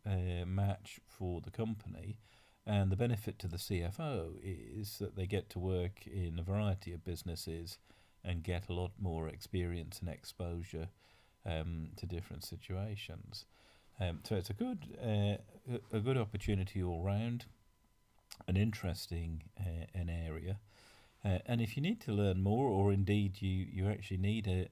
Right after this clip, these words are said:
a portfolio F D, uh, then reach out to F D Capital. Their website's F D capital dot co dot U K.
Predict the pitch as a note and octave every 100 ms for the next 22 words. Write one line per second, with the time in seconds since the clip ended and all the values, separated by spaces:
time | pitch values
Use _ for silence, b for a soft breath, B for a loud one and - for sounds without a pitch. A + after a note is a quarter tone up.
0 | - G2 F#2+ F#2 - F#2 F2 F2 F2 -
1 | F#2 F2+ G2 B B B B B - F#2
2 | F#2 F2+ F#2+ F2+ F#2 G2 G#2 G2 G#2 F#2+
3 | - F#2 - E2+ E2 - A#2 B2+ C3 B2+
4 | - B B B B - F#2 F#2+ F2+ -
5 | F#2 E2 F#2+ - - E2 - - G#2 F#2
6 | F#2 F2 - G2 F2+ F2 F2+ G#2 G#2 G2+